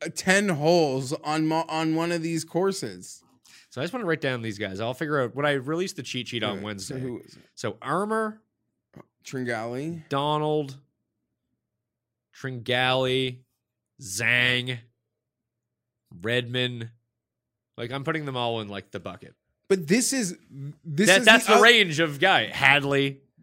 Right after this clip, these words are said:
Speaker 1: This is all part of the Vaughn Taylor, Ted Potter Junior. Th-, what's Ted Potter pay?
Speaker 2: I didn't even see him in the thing.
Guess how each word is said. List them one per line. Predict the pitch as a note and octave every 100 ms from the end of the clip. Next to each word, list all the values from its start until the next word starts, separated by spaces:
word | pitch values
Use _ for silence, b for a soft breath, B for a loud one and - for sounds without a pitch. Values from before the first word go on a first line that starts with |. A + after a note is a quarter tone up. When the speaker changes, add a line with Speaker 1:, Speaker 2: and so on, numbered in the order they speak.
| - D#3+ D#3
Speaker 1:
This | G3+ A3
is | F3+
all | G3+ B3+
part | A3+ G#3 A#3 A#3
of | A3 F3+
the | F#3 G3+ G3
Vaughn | D3+ F3 F#3+ G3+
Taylor, | D3+ F#3 F#3 F#3+ F#3 F3
Ted | E3+ F3+ D3
Potter | E3+ F3 F3
Junior. | E3 C3+ F3 F#3 G3
Th-, | G3+ - -
what's | G#3 A#3 -
Ted | - C4+
Potter | - B3 C#4
pay? | C4+ C#3+ F#2+ D3+ _ _ _ _ _ B B B _ _ _ _ _
Speaker 2:
I |
didn't | C#4+
even | F4 G#2+
see | G#2
him | F#2+ -
in | C3+ F3 E3 _ _
the | -
thing. | G#2+ - G#3+ -